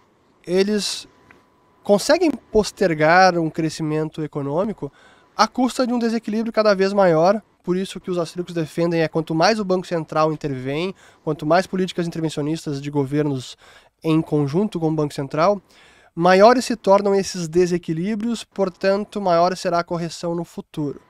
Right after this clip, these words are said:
É nesse sentido que também os bancos, os austríacos são muito críticos da postura das autoridades monetárias e fiscais quando está claro que o ciclo tá chegando ao seu fim, porque eles não querem que isso aconteça jamais, eles querem realmente manter,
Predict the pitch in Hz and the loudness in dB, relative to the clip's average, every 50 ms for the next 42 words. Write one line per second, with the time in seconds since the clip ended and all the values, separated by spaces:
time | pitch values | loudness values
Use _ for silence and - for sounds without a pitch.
0 | _ _ _ _ _ _ _ _ _ _ _ _ - 147 147 156 175 175 - 196 | _ _ _ _ _ _ _ _ _ _ _ _ -4 0 2 2 2 2 0 -2
1 | 175 - 208 190 185 - - 185 180 185 185 175 180 180 - - 165 156 151 147 | -2 -2 -2 -4 -4 -4 0 2 2 2 2 0 -2 -2 -2 -4 -4 -4 -4 -4
2 | 151 143 - 156 156 143 - 170 175 - - 180 175 180 185 - 185 - - 180 | -6 -8 -6 -6 -6 -4 -4 -6 -6 -4 -2 -2 -2 -2 -2 -4 -8 -8 -6 -6
3 | 190 175 - - 180 170 - - - _ _ - - _ _ _ _ 151 170 175 | -6 -6 -8 -8 -8 -8 -8 -12 -14 _ _ -20 -20 _ _ _ _ 2 2 2
4 | - 208 185 - - - - 220 247 247 214 185 160 139 127 139 151 147 143 156 | 2 0 -4 -4 -6 -6 -4 -2 0 2 2 2 0 0 -2 -6 -12 -2 2 4
5 | 156 160 160 151 - 165 151 147 147 147 147 151 143 147 147 156 151 147 - - | 4 4 4 0 0 -4 -4 -2 -2 -2 -2 -2 -2 -2 -2 -2 -2 -2 -2 -2
6 | 151 156 160 160 151 - - 160 - - 160 165 170 180 170 - - - _ _ | -2 0 0 -2 -4 -6 -12 -14 -8 -4 -2 -2 -2 -2 -4 -8 -12 -14 _ _
7 | _ _ _ _ _ _ _ _ - 185 190 196 202 214 202 214 202 - - 208 | _ _ _ _ _ _ _ _ 2 4 4 4 4 4 2 -2 0 0 0 0
8 | - 202 185 185 202 190 - - 220 208 202 - - - 208 - 214 202 196 - | 2 4 4 4 4 2 -2 -4 -6 -6 -6 -6 -8 -10 -8 -6 -6 -8 -4 -2
9 | - 190 190 185 - - 190 190 190 196 190 180 - 208 202 185 - - 180 165 | 0 0 0 0 0 -2 -2 0 0 0 -2 -2 -2 -4 -6 -6 -6 -4 -2 -2
10 | 160 151 143 - - 135 - 139 143 180 214 208 - 170 190 202 175 - - 147 | -2 -2 -6 -10 -14 -12 -10 -6 -4 -4 -4 -2 0 2 2 2 0 -4 -8 -12
11 | - 151 - 151 139 - 160 - 214 233 254 196 180 190 185 147 123 131 127 - | -10 -10 -8 -8 -8 -8 -6 -2 0 2 4 4 4 4 2 0 -2 -6 -10 -8
12 | - - 151 156 156 160 180 175 - 190 180 175 165 - 160 165 180 202 226 | -6 -4 -2 -2 0 -2 -2 -4 -2 0 0 0 0 -2 -2 -2 -2 -2 -4